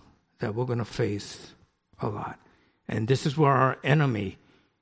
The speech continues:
is gonna try to attack. By saying, "No, you're not accepted. If you were, you wouldn't be doing these things." Read these things daily.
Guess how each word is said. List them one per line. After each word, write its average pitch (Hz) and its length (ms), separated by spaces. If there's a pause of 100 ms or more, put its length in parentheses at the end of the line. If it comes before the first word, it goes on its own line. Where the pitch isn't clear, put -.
is - 160
gonna 101 220
try 101 260
to 98 120
attack. - 640 (1160)
By 107 100
saying, 101 260
"No, 113 180
you're 120 180
not 110 240
accepted. - 680 (520)
If - 160
you 107 140
were, 123 220
you 120 160
wouldn't 110 200
be 110 120
doing 104 320
these 101 220
things." 98 320 (260)
Read 147 220
these 151 180
things 139 280
daily. 117 420